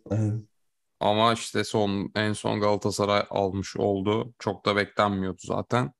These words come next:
Speaker 2: Ee, bayağı sürpriz oldu. Ee, yani ya ben başarılı olarak görüyorum. İyi bir transfer yani. Maliyeti belki işte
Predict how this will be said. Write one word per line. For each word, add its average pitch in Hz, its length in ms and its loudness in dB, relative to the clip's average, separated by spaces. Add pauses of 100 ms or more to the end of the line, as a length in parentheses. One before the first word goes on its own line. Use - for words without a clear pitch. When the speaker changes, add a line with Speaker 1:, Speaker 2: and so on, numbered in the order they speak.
(440)
Speaker 2:
Ee, - 260 -2
bayağı 95 280 2
sürpriz - 380 -6
oldu. 101 500 0 (840)
Ee, 98 60 0 (640)
yani 101 460 -2 (420)
ya 101 160 0
ben 135 180 6
başarılı 143 380 4
olarak 117 400 4
görüyorum. 98 380 -2
İyi 110 160 -2
bir 101 80 -8
transfer 98 540 -2
yani. 90 260 -2
Maliyeti 107 540 2
belki 101 280 2
işte - 340 -4